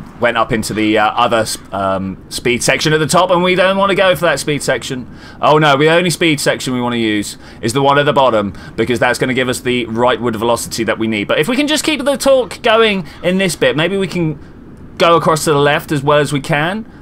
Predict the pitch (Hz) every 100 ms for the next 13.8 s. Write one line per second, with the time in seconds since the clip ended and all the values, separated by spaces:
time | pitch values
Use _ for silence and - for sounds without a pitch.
0 | - 220 277 269 - - 190 - 123 127
1 | 143 127 123 101 120 110 101 101 113 -
2 | - 92 113 117 110 - - - - -
3 | - - - - - - - - - -
4 | - - - - - - - - - -
5 | - - - - - - - - - -
6 | - - 151 165 170 160 160 151 151 135
7 | 143 - 254 240 208 202 185 151 151 -
8 | 160 123 107 98 104 - - 143 247 -
9 | 294 262 - 214 196 180 185 175 156 -
10 | 160 139 117 - - - - - 139 123
11 | 104 107 - - 156 214 - 247 - 220
12 | - 180 170 160 156 151 147 156 156 175
13 | 165 165 160 - - 165 175 165